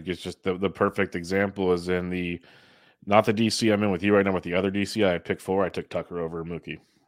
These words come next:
That's just where I went. Um, I guess the steals upside, and like everyone knows, both of us are big, big Tucker fans. So, like, I, a whole nother level to them, and Dusty's not gonna hold them down any longer. So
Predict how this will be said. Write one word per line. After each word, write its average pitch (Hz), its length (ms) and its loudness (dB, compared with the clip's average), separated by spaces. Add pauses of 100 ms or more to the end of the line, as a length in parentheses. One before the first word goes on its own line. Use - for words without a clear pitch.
(220)
That's - 180 -6
just - 260 -8
where 90 160 -2
I 85 100 0
went. 90 460 -4
Um, 87 380 -4 (640)
I - 60 -10
guess 95 320 -4
the 85 80 -6
steals 98 320 4
upside, 92 420 4
and 87 160 -8 (360)
like 87 340 -6
everyone 90 280 -4
knows, 87 300 -2 (260)
both 95 220 2
of 85 80 -6
us 82 240 -4 (160)
are 85 240 -6 (220)
big, 95 160 0 (120)
big - 200 -8
Tucker - 260 -14
fans. 76 400 -18
So, 92 140 -4
like, 85 240 -6 (360)
I, 95 100 -2
a 92 240 2
whole 120 180 6
nother 139 140 8
level 98 360 6 (200)
to 95 100 -6
them, 92 240 2
and 87 120 -10
Dusty's 92 400 -4
not 90 220 -2
gonna 95 140 -2
hold 101 160 -2
them 98 80 -4
down 82 200 -4
any 73 80 -14
longer. 71 400 -16
So 82 300 -10